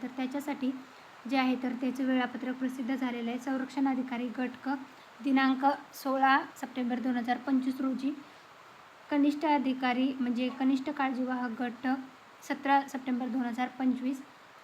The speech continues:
संरक्षण अधिकारी गट ब, त्यानंतर वरिष्ठ काळजीवाहक वाहन गट ड आणि वरिष्ठ लिपिकाने सांख्यिकी सहाय्यक गट क अठरा सप्टेंबर दोन हजार पंचवीस रोजी सकाळी साडे दहा वाजता डॉक्युमेंट व्हेरिफिकेशनसाठी जे आहे ते बोलवण्यात आलेलं आहे.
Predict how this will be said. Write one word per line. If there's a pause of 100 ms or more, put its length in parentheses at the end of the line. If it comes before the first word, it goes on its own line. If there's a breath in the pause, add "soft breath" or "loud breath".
संरक्षण
अधिकारी
गट
ब, (300)
त्यानंतर
वरिष्ठ
काळजीवाहक
वाहन (760)
गट (100)
ड (640)
आणि (100)
वरिष्ठ
लिपिकाने
सांख्यिकी
सहाय्यक
गट (140)
क (240)
अठरा (300)
सप्टेंबर
दोन
हजार
पंचवीस
रोजी
सकाळी
साडे
दहा
वाजता
डॉक्युमेंट
व्हेरिफिकेशनसाठी
जे
आहे (100)
ते
बोलवण्यात
आलेलं
आहे.